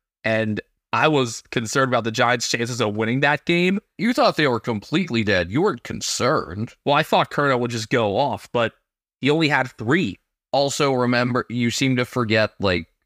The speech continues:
Speaker 2: all the other people the Blues were resting.
Speaker 1: Like Cripps, I know. Still,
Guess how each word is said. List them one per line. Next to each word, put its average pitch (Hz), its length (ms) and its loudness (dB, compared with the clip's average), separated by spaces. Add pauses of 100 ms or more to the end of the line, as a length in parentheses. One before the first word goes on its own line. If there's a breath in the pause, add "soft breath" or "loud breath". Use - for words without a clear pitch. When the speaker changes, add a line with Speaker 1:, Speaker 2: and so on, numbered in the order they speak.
(280)
Speaker 2:
all 113 220 2
the 110 160 2
other 104 160 0
people 101 380 -2
the 92 60 -2
Blues 95 380 -2
were 87 120 0
resting. 85 640 -2 (260)
Speaker 1:
Like 131 200 0
Cripps, 113 400 0
I 104 120 4
know. 101 280 0 (240)
Still, 151 460 2